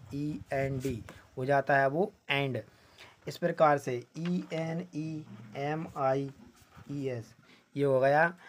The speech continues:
एनिमीज। तो इस प्रकार से ये सब वोवेल के ऊपर निर्भर रहता है। ऐसे ही हम आपके लिए लगातार पार्ट फ़ोर हमारा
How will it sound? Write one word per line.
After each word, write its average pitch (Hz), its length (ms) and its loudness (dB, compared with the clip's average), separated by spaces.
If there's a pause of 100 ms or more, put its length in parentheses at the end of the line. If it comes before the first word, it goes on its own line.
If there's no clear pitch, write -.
(240)
एनिमीज। 143 640 -2 (1800)
तो - 60 -16
इस 180 160 -4
प्रकार 165 400 8
से 170 160 -2
ये 175 220 4
सब 156 200 0
वोवेल 151 320 0
के 160 100 -6
ऊपर 151 260 0
निर्भर 139 320 4
रहता 135 320 4
है। 147 260 4
ऐसे 143 260 0
ही 156 120 -6
हम 139 160 -8
आपके 143 300 -8
लिए 143 200 -4 (420)
लगातार 143 540 2 (420)
पार्ट 143 300 6 (800)
फ़ोर 135 200 4
हमारा 139 260 4